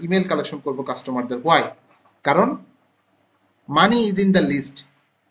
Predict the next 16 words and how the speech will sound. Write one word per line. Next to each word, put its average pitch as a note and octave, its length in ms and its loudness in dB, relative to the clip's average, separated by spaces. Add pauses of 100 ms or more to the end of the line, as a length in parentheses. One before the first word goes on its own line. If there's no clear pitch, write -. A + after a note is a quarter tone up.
(100)
বড় D#3 160 0
বড় F#3 180 2
ওয়ার্ল্ডের E3+ 380 -2
মার্কেটারদের E3+ 500 -4
একটা D#3+ 240 -8
কথা C#3 200 -4
আছে, B2+ 220 -6
"Money D3+ 400 0 (140)
is F3 220 -2
in E3+ 160 -6
the D#3+ 80 0
list।" C3 540 -6 (920)
আপনার F#3 460 -2
টাকা F3 320 -2
আছে, F#3 300 -2
আপনার F3 240 -8